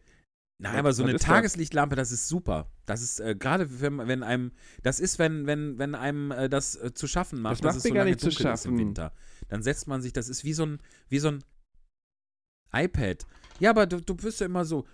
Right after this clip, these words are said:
Speaker 1: weißt du, kaum, kaum ist es, kaum ist es spät am Abend, bist du müde und
Speaker 2: Ich
Speaker 1: so.
Speaker 2: denk ja nur ans
Speaker 1: Das muss doch nicht
Speaker 2: Publikum,
Speaker 1: sein.
Speaker 2: dass die
Speaker 1: Wärme-,
Speaker 2: nicht
Speaker 1: äh,
Speaker 2: uns ewig
Speaker 1: Tageslichtlampe.
Speaker 2: zuhören müssen, sondern dass wir auch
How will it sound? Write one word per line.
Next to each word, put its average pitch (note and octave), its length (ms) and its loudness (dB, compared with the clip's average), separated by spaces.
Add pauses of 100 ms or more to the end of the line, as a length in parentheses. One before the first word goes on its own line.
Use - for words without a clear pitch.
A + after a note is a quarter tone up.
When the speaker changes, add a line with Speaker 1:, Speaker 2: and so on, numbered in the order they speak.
Speaker 1:
weißt E3+ 220 2
du, F3 80 -2
kaum, F3 360 0
kaum F#3+ 280 4
ist D#3 100 -2
es, - 220 -6
kaum F3+ 220 4
ist E3 80 -2
es D#3 100 -4
spät D3+ 280 4
am C3 140 2
Abend, D3 320 0
bist - 180 -4
du A#2+ 60 -2
müde F3+ 380 2
und C#3+ 140 4
Speaker 2:
Ich C3+ 80 -8
Speaker 1:
so. - 60 4
Speaker 2:
denk C#3 200 6
ja D#3+ 80 4
nur D3+ 200 2
ans C3 220 2
Speaker 1:
Das G3 100 0
muss G#3+ 80 2
doch F3 100 0
nicht A2+ 180 2
Speaker 2:
Publikum, A2+ 380 2
Speaker 1:
sein. D#2+ 80 -12
Speaker 2:
dass A#2 200 -4
die C#3 160 -4
Speaker 1:
Wärme-, G#3+ 220 6
Speaker 2:
nicht A#2+ 80 2
Speaker 1:
äh, A#2+ 40 2
Speaker 2:
uns C#3 60 2
ewig D#3+ 100 4
Speaker 1:
Tageslichtlampe. F3+ 600 2
Speaker 2:
zuhören C3 240 2
müssen, A#2+ 280 0
sondern A#2+ 280 0
dass B2+ 180 -4
wir B2+ 140 0
auch A#2 100 -4